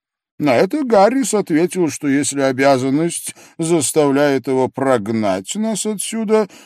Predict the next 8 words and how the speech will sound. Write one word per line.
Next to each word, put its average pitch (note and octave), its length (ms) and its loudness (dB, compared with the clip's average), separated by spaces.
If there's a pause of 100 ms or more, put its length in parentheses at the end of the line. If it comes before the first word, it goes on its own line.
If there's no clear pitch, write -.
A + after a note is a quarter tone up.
(120)
то E3 140 4
он D#3+ 140 2
непременно C3 880 0
и D#3 100 2
неуклонно A#2 800 -4
должен A#2+ 580 -6
ее B3+ 360 2
исполнить, A#2+ 1080 -6